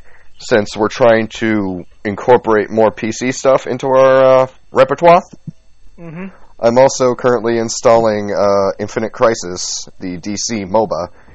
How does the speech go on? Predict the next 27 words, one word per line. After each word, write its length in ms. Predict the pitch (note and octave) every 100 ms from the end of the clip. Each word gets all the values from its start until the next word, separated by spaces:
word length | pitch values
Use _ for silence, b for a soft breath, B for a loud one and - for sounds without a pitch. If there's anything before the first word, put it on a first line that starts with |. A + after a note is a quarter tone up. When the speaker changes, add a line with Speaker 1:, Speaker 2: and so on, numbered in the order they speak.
| b
Speaker 1:
into 300 | F#2+ F#2+ -
my, 280 | F#2+ E2 D#2+
uh, 260 | D2 C2+ - - -
computer, 440 | E2+ G2 D#2 E2 - -
so. 140 | - - - - - - -
Speaker 2:
Oh. 240 | C#4 - - - b b
Speaker 1:
Going 120 | G2+ F#2
to 60 |
hopefully 300 | A2 - G2+
be 60 | F2+
Speaker 2:
Yeah. 120 | D#3
Speaker 1:
trying 200 | F2+ E2+
that 180 | G2+ F2
out 140 | D#2
at 80 | C#2+
some 120 | F#2+ -
point. 200 | E2+ - - - -
Speaker 2:
I 100 | A3+
got 200 | B3 A3
League 160 | A3
of 80 | F#3+
Legends 420 | F3 G3 E3+ E3+ E3
and 100 | E3+
I 40 |
got 180 | E3 D3
Free 200 | E3+ F#3+
Cell. 260 | D3+ D#3+